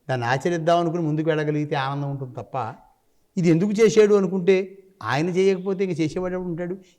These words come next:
ఎక్కడో కోటికొక్కడికి ఇలాంటి సంకల్పం కలుగుతుంది. దాన్ని ఇంప్లిమెంటేషన్ చేసి సమాజానికి అందించాలని తపన పడతారు. నువ్వు చేసేది తప్పు, ఒక తండ్రి చేసినటువంటి పని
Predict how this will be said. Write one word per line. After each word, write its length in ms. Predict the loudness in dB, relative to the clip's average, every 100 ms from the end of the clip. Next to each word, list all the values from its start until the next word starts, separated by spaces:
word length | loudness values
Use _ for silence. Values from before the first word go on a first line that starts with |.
| -8
ఎక్కడో 300 | -4 2 2
కోటికొక్కడికి 1040 | 4 2 2 -2 0 -2 2 2 0 -4 -20 -20 -4
ఇలాంటి 280 | 4 4 4
సంకల్పం 400 | 2 2 0 0
కలుగుతుంది. 400 | -2 -2 -8 -18 -20 _ _ _ _ _ _ _ _ 0
దాన్ని 240 | 2 2
ఇంప్లిమెంటేషన్ 680 | 0 -2 -2 -2 -4 -2 -2
చేసి 560 | -2 -2 -4 -4 -10 _ _
సమాజానికి 480 | -2 2 4 2 2
అందించాలని 380 | 0 0 -2 -2
తపన 220 | -4 -6
పడతారు. 340 | -12 -14 -20 _ _ -4
నువ్వు 180 | 0 6
చేసేది 320 | 6 6 4
తప్పు, 680 | 4 2 2 4 4 2 -16 -20 _ _ -20 -20 -20 -14
ఒక 100 | -10
తండ్రి 360 | -4 -2 -2 2
చేసినటువంటి 480 | 2 2 -2 -2 0
పని 540 | 2 2 2 -2